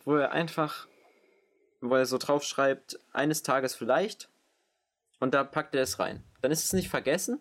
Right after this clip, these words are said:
und ihr könnt jederzeit dort wieder reinschauen und habt dort ganz viele coole Dinge gesammelt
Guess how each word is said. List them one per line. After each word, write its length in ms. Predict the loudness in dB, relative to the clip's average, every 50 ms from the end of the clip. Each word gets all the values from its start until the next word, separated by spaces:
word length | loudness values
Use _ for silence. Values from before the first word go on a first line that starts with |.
| _ _ _ _ _ _ _ _ -2
und 80 | 0
ihr 80 | 0 2
könnt 220 | 2 2 2 2 4
jederzeit 380 | 2 2 2 2 2 0 0 0
dort 80 | -2
wieder 180 | 0 0 2 2
reinschauen 500 | 2 0 0 0 0 0 0 0 0 -2
und 300 | -2 -2 0 0 2 2
habt 180 | 0 -2 0 0
dort 100 | -2 0 0
ganz 200 | 0 -2 -2 0
viele 140 | 0 0 0
coole 240 | 2 4 4 4 4
Dinge 240 | 4 2 2 2 0
gesammelt 500 | 0 2 2 2 2 2 0 -2 -4 -6